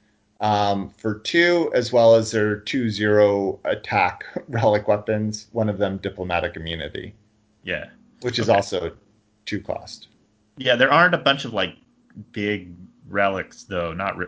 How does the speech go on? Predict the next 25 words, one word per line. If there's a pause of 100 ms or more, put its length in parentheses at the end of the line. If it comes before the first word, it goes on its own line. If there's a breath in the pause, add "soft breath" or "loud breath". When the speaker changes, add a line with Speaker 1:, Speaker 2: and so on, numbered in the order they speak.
Speaker 2:
uh,
so
yeah,
it's
pretty
hard
to
activate
this
thing.
It
seems
like
a
theme
that
they
started
out
with
and
then
never
really
developed.